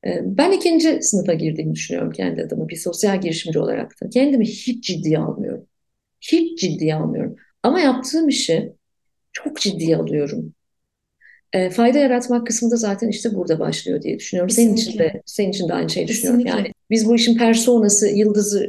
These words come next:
Speaker 1: e, show girl'u falan değiliz yani. Yaptığımız
Speaker 2: Kesinlikle.
Speaker 1: işi çok
Speaker 2: Biz
Speaker 1: ciddiye
Speaker 2: sadece bu
Speaker 1: alıyoruz.
Speaker 2: işi bir, e, ayna ve ışık tutup daha fazla kişinin buna dahil olmasını sağlamaya çalışıyoruz ki bu gönüllülük meselesinde de, e, aslında sorumun da çıkış noktası buydu. Çünkü bu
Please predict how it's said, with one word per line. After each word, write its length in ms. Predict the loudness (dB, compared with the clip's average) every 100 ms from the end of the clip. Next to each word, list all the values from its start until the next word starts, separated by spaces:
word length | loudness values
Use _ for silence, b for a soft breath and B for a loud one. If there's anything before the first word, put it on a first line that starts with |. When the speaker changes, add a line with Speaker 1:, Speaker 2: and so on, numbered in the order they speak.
| -6
Speaker 1:
e, 200 | -8 -8
show 480 | -2 0 0 0 0
girl'u 260 | 0 -2
falan 360 | -4 -6 -4 0
değiliz 380 | 2 2 0 -2
yani. 260 | -4 -8 -4
Yaptığımız 240 | 0 0
Speaker 2:
Kesinlikle. 260 | 0 -2 -4
Speaker 1:
işi 120 | -2
çok 160 | 0
Speaker 2:
Biz 160 | 0 -2
Speaker 1:
ciddiye 180 | 0 0
Speaker 2:
sadece 200 | 2 2
bu 60 |
Speaker 1:
alıyoruz. 200 | 2 0
Speaker 2:
işi 400 | -4 -6 -8 -8 B B _
bir, 320 | -2 0 0
e, 380 | -2 0 0 0 -4
ayna 340 | 0 2 2
ve 120 | 0
ışık 380 | -2 -4 -8 -12
tutup 320 | -10 -10 -6
daha 220 | -4 -4 -4
fazla 260 | -4 -6
kişinin 340 | -6 -6 -2 -2
buna 200 | -2 -2
dahil 300 | -2 -2 -2
olmasını 520 | -2 -2 -2 -4 -4
sağlamaya 480 | -4 -2 0 2 0
çalışıyoruz 500 | -2 -8 -8 -10 -8
ki 120 | -6
bu 80 | -2
gönüllülük 420 | 2 2 2 -2
meselesinde 880 | -4 -4 -4 -4 -4 -2 -2 -2 -2
de, 200 | -2 -4 B B -4
e, 320 | -2 0 2 2 0 B -16 -20 _ -6
aslında 540 | -4 -2 0 0 0
sorumun 420 | -2 0 2 2
da 160 | 0 -4
çıkış 320 | -6 -8 -4
noktası 440 | -4 -2 -4 -2
buydu. 240 | -2 -2 -4
Çünkü 380 | 0 0 0 0
bu 220 | 0